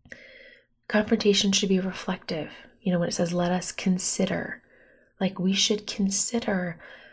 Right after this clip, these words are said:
how are we pursuing God together? How are we honoring God? Is there anything in me that is a blind spot that I don't see, that I'm not aware of?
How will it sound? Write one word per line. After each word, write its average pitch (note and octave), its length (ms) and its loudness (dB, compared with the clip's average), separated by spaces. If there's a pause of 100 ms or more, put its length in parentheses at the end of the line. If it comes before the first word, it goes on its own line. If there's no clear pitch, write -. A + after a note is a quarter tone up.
(160)
how A3 480 4
are E3+ 220 0
we D#3+ 500 -4 (360)
pursuing E3 460 4
God F3 240 -8
together? D#3+ 420 -4
How F#3 240 0
are G3+ 120 4
we G3 200 2
honoring E3+ 440 0
God? D#3 440 -6 (420)
Is A3 220 6
there G3 180 6
anything F3+ 480 0
in F#3+ 320 4
me F3+ 480 0 (220)
that E3 180 2
is E3+ 120 -2
a F3+ 80 2
blind D#3+ 440 -2
spot - 340 -6 (140)
that F#3 180 0
I F#3 140 0
don't G#3+ 260 -2
see, A3 240 2
that G3 140 2
I'm E3+ 140 -2
not E3 180 -2
aware E3 500 -4
of? - 160 -4